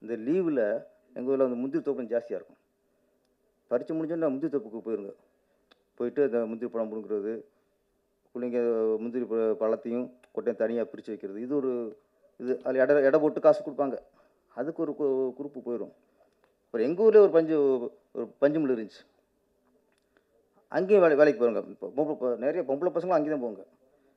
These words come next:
அது டக்குனு மைண்டில் வந்துச்சு. ஓகே, நம்ம பார்த்த ஒரு, ஒரு வாழ்வியல் மேட்ரு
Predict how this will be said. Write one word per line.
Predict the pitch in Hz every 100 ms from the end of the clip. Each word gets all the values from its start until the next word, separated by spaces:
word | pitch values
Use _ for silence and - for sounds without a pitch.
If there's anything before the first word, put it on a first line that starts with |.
| _ _ _
அது | - 131
டக்குனு | 170 190 190
மைண்டில் | 147 165 160
வந்துச்சு. | 151 139 - _ _ _ _ _ _ _ _ _ _ _ 131
ஓகே, | 143 147 123 101
நம்ம | 117 120
பார்த்த | 127 143 160
ஒரு, | 135 127 117 110 110
ஒரு | 110
வாழ்வியல் | 110 113 113 113 107 98
மேட்ரு | 101 95